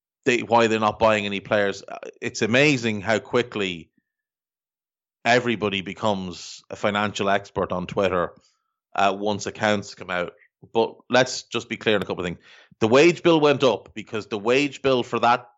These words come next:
calendar year, June first, twenty nineteen, to May thirty-first, twenty twenty, included all the bonuses for winning the Champions League,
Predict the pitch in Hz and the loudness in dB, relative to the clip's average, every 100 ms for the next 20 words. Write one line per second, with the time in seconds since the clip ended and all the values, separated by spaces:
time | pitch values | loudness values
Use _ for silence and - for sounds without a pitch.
0 | _ - 131 123 113 101 98 107 120 98 | _ -8 -2 -2 -2 -6 -8 -2 -2 0
1 | 82 82 _ _ _ _ _ _ - 127 | -2 -6 _ _ _ _ _ _ 0 2
2 | 135 120 - 127 117 - - - - 120 | 2 0 -2 2 2 0 -10 -14 -6 -4
3 | 110 107 98 98 92 120 101 85 85 _ | -4 -6 -4 -6 -2 -2 -2 -6 -12 _
4 | _ _ _ _ _ _ - 117 110 101 | _ _ _ _ _ _ -6 0 0 -2
5 | - 104 107 123 123 117 104 - 110 104 | -6 -4 2 4 2 0 -4 -2 -2 -2
6 | - 107 - - 101 95 120 107 95 _ | 0 0 0 -4 -6 -4 -4 -4 -6 _
7 | _ _ 120 113 147 170 156 143 135 131 | _ _ -10 -4 4 4 6 6 6 4
8 | 107 123 127 127 110 110 - 113 107 117 | 2 2 2 0 -4 -8 -8 -4 -2 -2
9 | 104 98 98 117 117 117 104 92 107 104 | -2 -6 -2 -2 -2 -4 -6 -2 -2 -2
10 | 87 | -6